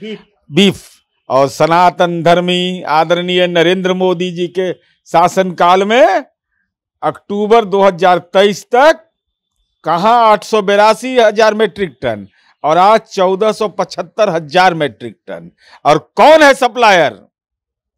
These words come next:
Speaker 2: सप्लायर है भारतीय जनता पार्टी का नेता संग-, संगीत सोम।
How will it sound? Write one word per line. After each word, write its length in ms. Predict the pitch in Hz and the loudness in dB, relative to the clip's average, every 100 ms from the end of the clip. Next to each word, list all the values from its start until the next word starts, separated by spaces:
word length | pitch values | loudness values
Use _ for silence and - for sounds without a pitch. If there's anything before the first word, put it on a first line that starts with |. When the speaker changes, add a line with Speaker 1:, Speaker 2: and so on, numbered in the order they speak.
| _ _ _ _ | _ _ _ _
Speaker 2:
सप्लायर 680 | - 123 139 156 185 214 | -12 -10 0 4 6 4
है 180 | 208 233 | 4 2
भारतीय 520 | 180 185 190 214 220 | 2 2 0 -2 -4
जनता 440 | 185 190 196 214 202 | -2 -4 -4 -2 -2
पार्टी 480 | - 190 190 208 202 | 0 -2 0 -4 -2
का 440 | 220 247 330 285 - _ _ | 2 4 4 0 -8 _ _
नेता 720 | 123 165 190 - 254 349 349 - _ _ _ | -6 -4 -2 2 4 6 2 -2 _ _ _
संग-, 480 | - 170 180 202 - _ _ _ | -8 -6 -6 -10 -16 _ _ _
संगीत 760 | - 185 202 220 247 302 - 202 | -6 -4 -2 0 0 0 -4 -14
सोम। 1000 | - - 196 220 214 175 127 101 85 | -18 -4 4 6 6 2 -4 -12 -18